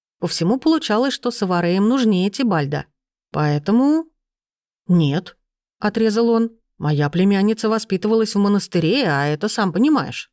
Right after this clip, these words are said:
Так что прости, кум, но Дону Инелию я за тебя не отдам». Магистр Саваре ни о чём этом не знал.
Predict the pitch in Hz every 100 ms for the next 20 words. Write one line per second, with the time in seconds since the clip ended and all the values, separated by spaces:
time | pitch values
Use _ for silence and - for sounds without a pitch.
0 | _ - 139 - 190 196 240 277 - 190
1 | 220 320 180 - _ _ _ 151 156 233
2 | 262 277 294 285 226 240 269 277 208 202
3 | 226 226 196 202 247 220 160 139 156 -
4 | _ _ _ _ _ _ _ _ _ _
5 | _ _ _ _ _ _ _ _ - 180
6 | 170 175 - 165 156 165 165 170 285 240
7 | 170 165 196 196 170 175 175 170 170 175
8 | 160 135 139